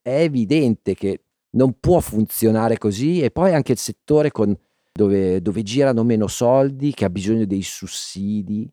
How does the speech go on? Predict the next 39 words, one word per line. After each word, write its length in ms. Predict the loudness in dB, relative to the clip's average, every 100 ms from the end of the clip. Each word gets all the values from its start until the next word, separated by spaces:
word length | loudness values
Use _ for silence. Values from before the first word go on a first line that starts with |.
| _
cioè 140 | -12
c'è 120 | -10 -10
bisogno 340 | -4 -2 0
del 120 | -2
sussidio 540 | -4 -12 -12 -8 -4 -4
statale, 560 | -6 -8 -4 -2 0
allora 260 | 0 -2 -2
metti 300 | -4 -10 -12
giù 260 | -4 -4 -4 _ _ -10
le 100 | -6
patate 520 | -6 -6 -6 -6 -6
che 120 | -8
poi 220 | -4 -2
non 140 | -2 -2
raccogli 720 | -6 -10 -4 0 0 -4 -6
perché 260 | -8 -8 -6
hai 80 | -4
preso 400 | -2 -2 -2 -6
il 60 |
fondo 320 | -6 -6 -4
europeo. 480 | -4 -4 -4 -2 -2 -4 -10
Cioè 140 | -4 -4
ci 120 | -2
sono 160 | -4
tutti 260 | -2 -2 -2
questi 240 | -4 -6
tipi 240 | -6 -4 -2
di 120 | -2
discorsi 520 | -6 -4 0 0 0
all'interno 420 | -6 -6 -4 -4
della, 440 | -4 -6 -6 -6 -8 _ _ _
de-, 260 | -6 -4 -4
dell'agricoltura, 1160 | -4 -4 -2 -4 -2 -2 -2 -2 0 0 -2 -6 -8
cioè 160 | 0 2
non 240 | 4 4
ce 240 | 2 2 4
n'è 160 | 6
uno 440 | 4 4 0 0 -2
che, 460 | 0 0 0 -2